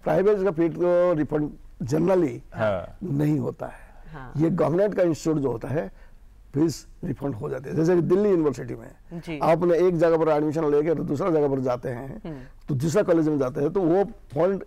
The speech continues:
Speaker 1: यहाँ से वहाँ ट्रांसफर हो जाता है, आपको लेना नहीं पड़ेगा।
Speaker 3: अच्छा।
Speaker 1: Even आपने एडमिशन कैंसिल भी कर दिया, within the limited time,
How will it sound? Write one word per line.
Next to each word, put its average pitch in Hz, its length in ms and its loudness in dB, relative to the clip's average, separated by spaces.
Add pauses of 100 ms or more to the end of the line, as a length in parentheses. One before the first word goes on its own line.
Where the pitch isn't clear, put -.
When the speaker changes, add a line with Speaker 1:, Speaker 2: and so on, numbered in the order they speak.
Speaker 1:
यहाँ 180 180 0
से 185 100 0
वहाँ 160 240 0
ट्रांसफर 156 320 -2
हो 151 100 2
जाता 139 200 0
है, 165 60 2
आपको 151 140 -2
लेना 135 240 -2
नहीं 127 160 -6
पड़ेगा। 123 360 -12 (260)
Speaker 3:
अच्छा। 180 180 0
Speaker 1:
Even 202 160 4
आपने 185 280 4
एडमिशन 170 400 2
कैंसिल 156 400 0
भी 220 160 2
कर 160 140 0
दिया, 127 360 -6 (380)
within 180 260 4
the - 160 0
limited 160 400 2
time, 139 300 -2